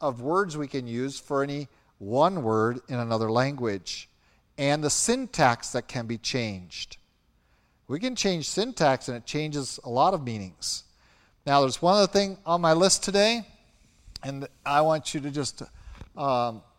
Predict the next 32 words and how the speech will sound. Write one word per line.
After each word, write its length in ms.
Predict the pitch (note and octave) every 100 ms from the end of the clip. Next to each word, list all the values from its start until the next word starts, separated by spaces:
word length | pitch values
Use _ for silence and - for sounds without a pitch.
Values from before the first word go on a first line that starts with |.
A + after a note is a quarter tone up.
| -
since 440 | - D#3+ - -
you're, 220 | F#3+ G3+
where 200 | - F#3+
are 80 | G3+
you 140 | F3
at? 140 | B2+ A2+
Are 20 |
you 140 | F#3
in 140 | G#3 F#3+
Matthew? 520 | G3 G#3+ A#3 B3+ B3 - _ _ _ _ _ _ _ _ _ _ _ _ _ _ _ - - _ _ _ _ _ _
And 80 | D3
we 80 | D3
talked 320 | G3+ G#3+ G#3
about 260 | F3+ F3 F3
this 200 | E3+ D#3
a 60 |
little 260 | C#3+ G3+ G#3+
bit 260 | E3+ D3+
in 140 | E3+ D3+
the 60 |
past, 720 | C3+ - C#3+ C#3 E3 - - - _ _ _ _
uh, 500 | C3+ B2+ B2+ B2 B2 C3+
and 180 | C3
it 60 | A#2+
seems 400 | - G3 G3+ D#3
like 180 | B2+ -
this 160 | D3
page 400 | - - B2+ G#2+
doesn't 340 | A#2 B2 A2+ G2
have 320 | G2+ A2 G2+
a 40 |
lot 720 | G2+ G2 G2 G2+ G2+ G2+ -